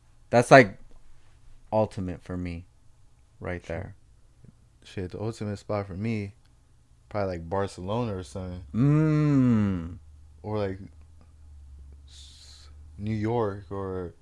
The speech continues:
Speaker 2: Philly or something, you know?
Speaker 1: Got you.
Speaker 2: Or San Francisco's dope.
Speaker 1: Yeah.
Speaker 2: Fuck with San Francisco.
Speaker 1: Yeah.
Speaker 2: Good parks out there, and the street is just, they just love skateboarding.
Speaker 1: Yeah.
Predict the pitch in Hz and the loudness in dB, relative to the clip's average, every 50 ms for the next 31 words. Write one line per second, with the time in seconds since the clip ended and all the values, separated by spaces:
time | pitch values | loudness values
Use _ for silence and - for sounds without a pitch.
0 | - - - - - - 117 123 123 117 113 110 104 101 98 - - 107 101 95 | -20 -20 -20 -20 -10 -4 -2 -2 0 0 0 -2 -2 -4 -6 -6 -8 -8 -6 -6
1 | 95 95 98 101 104 107 113 - 95 95 95 90 90 87 85 - - - - 85 | -6 -8 -8 -8 -8 -8 -6 -4 -2 0 0 0 0 -2 -4 -8 -12 -14 -14 -12
2 | 82 87 - - 104 104 104 101 95 85 - - - - - 123 113 110 107 107 | -12 -14 -12 -10 -6 -6 -6 -6 -6 -10 -14 -18 -14 -8 -6 -4 -4 -4 -6 -8
3 | - 135 139 139 - - 107 98 95 98 104 101 92 85 - - - - - - | -6 -6 -6 -6 -6 -6 -6 -6 -6 -6 -6 -6 -6 -6 -8 -12 -20 -18 -12 -8
4 | 101 98 95 92 87 85 87 123 127 123 117 101 - 104 95 92 - - 98 90 | -4 -2 -2 -2 -2 -2 -2 -2 -2 -2 -4 -6 -6 -8 -8 -8 -8 -10 -14 -14
5 | - 90 87 95 98 95 92 87 87 90 - - - - - - - - - - | -12 -8 -2 0 2 2 2 0 -2 -4 -10 -14 -20 -20 -20 -20 -20 -20 -14 -6
6 | 110 113 107 - - 113 110 110 110 - 117 107 107 110 113 113 110 113 110 101 | -4 -4 -4 -2 -2 -2 -2 -2 -4 -4 -6 -6 -4 -4 -4 -4 -2 -2 -2 -4
7 | 95 92 92 90 90 - - - - - - - - - - - - - - - | -4 -6 -8 -10 -12 -16 -20 -20 -20 -20 -20 -20 -20 -20 -20 -20 -20 -20 -20 -20
8 | - - - 110 113 113 110 107 104 98 101 95 95 92 92 - 101 101 107 101 | -12 -6 -4 -4 -2 -2 -4 -6 -8 -8 -10 -12 -12 -14 -12 -8 -6 -6 -6 -6
9 | 85 107 110 113 - - - 131 143 135 107 92 90 87 92 98 - 92 90 90 | -4 -4 -4 -4 -4 -6 -6 -6 -4 -4 -4 -6 -6 -6 -8 -8 -6 -4 -2 0
10 | 87 85 82 85 | 0 0 -2 -4